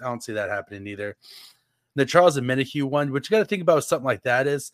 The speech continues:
Charles Omenihu has inside-outside ability. If we end up losing Chris Jones,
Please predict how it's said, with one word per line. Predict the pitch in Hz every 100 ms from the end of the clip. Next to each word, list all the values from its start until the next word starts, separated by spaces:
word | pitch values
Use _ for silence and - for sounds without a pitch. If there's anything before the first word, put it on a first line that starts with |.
| _ _ _
Charles | - 190 175
Omenihu | 170 170 147 151 143
has | 135 127
inside-outside | 147 139 147 123 127 - 131 120
ability. | 92 117 123 127
If | 120
we | 123
end | 135
up | 147 113
losing | 123 123 110
Chris | - 117 -
Jones, | - 110 117 127 -